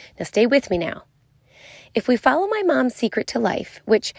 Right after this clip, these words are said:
as you've heard, is surround yourself with good people and love them well,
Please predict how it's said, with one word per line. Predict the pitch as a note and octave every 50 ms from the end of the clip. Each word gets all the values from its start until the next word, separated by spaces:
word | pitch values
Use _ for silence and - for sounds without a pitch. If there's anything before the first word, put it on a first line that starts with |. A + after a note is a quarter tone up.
| - - - _ -
as | G#3 A3+ A#3 G3
you've | A3+ C4+ C4+
heard, | - - C#4+ B3+ A3+ A3 A3+
is | A3 G3+ G#3 G#3 - - _ _ _ _ _ _
surround | - - - G#3+ F3 F3 E3 D#3+ F3 G3 F#3
yourself | A#3 A#3 - - A#3 G#3+ A3 -
with | - A#3+ -
good | - A#3 A#3 -
people | - - F#3 E3+ - E3 E3+ F3+ F#3 F#3+ -
and | - G3+ G3+ F#3
love | F3+ F#3 F3+ -
them | G3+ G3 G#3
well, | G#3+ A3 F3+ D#3+ D#3 F3 F#3+